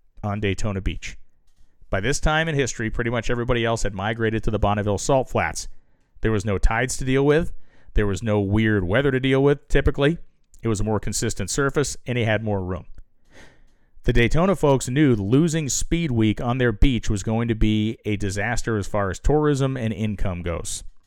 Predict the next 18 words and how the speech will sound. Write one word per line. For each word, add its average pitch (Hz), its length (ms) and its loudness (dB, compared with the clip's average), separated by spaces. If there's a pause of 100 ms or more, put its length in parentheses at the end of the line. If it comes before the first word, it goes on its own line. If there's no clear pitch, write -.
(720)
So - 140 2
they 131 120 6
went 190 160 4
to 170 120 8
a - 20 6
local 151 300 4
racer 127 340 4
named 101 220 0
Sig 156 280 2
Hogdahl 113 640 0 (880)
and 120 140 0
asked 131 220 2
Sig 165 180 0
Hogdahl 123 460 2
to 123 60 0
organize 139 640 2
a 107 60 -2
race 104 640 0